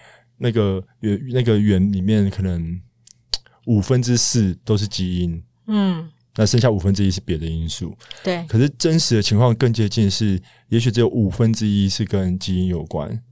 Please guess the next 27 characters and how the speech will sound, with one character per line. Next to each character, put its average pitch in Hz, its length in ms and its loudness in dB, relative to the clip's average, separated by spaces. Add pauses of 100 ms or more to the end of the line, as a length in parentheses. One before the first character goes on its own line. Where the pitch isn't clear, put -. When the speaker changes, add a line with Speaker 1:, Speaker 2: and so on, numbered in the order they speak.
Speaker 1:
剩 127 200 0
下 117 160 2
的 104 100 2
五 95 160 -2
分 104 180 2
之 101 160 0
四 95 300 0
是 92 320 -4 (560)
家 107 300 0
庭 85 340 -2
啊， 85 380 -6 (240)
他 117 100 -2
的 110 100 2
家 101 280 0
庭， 92 400 -4
他 101 140 2
原 107 100 4
生 104 140 2
的 101 40 4
家 95 280 0
庭， 95 200 0
或 92 80 -2
者 101 60 2
他 104 100 2
在 104 220 0
学 95 180 -2
校， 95 240 0